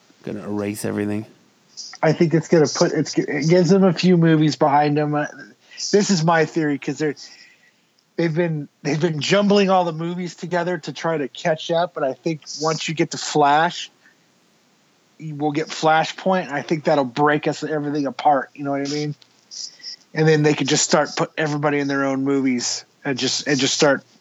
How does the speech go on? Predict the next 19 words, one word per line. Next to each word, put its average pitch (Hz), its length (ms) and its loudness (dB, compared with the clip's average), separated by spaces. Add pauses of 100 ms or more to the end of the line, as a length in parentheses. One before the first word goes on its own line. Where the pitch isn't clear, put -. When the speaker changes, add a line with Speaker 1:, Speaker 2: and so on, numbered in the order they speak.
(140)
Speaker 2:
bouncing 143 400 2
into 131 180 -6
all 123 240 -8
of 117 80 -18
them. 98 100 -20 (2250)
And 156 120 2
they 156 80 4
could - 100 -10
kind 180 280 2
of 156 100 2
reset 151 480 -2
things 175 280 -2
a 170 60 2
little 170 300 2
bit. 165 320 0
They've 127 200 -4
got 147 280 0
their 135 420 0 (880)
out, 165 380 2